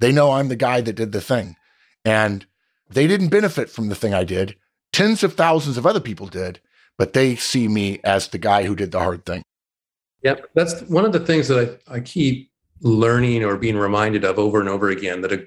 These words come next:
Speaker 2: good manager, a good leader, a good executive does what they think is right with the information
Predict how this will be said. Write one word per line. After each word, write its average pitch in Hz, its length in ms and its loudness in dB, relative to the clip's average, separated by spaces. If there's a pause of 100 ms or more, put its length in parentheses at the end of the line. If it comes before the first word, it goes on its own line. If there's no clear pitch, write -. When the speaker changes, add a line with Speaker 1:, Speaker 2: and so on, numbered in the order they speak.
Speaker 2:
good 127 380 2 (320)
manager, 101 460 0
a 92 40 -2
good 104 220 0
leader, 101 320 2
a 92 80 -4
good 98 160 0
executive 95 800 -2 (680)
does 139 300 0
what 113 200 -2
they 120 280 2
think 113 320 -2
is 98 160 -2
right 107 420 0
with 101 160 -2
the 101 160 -2
information 107 920 -2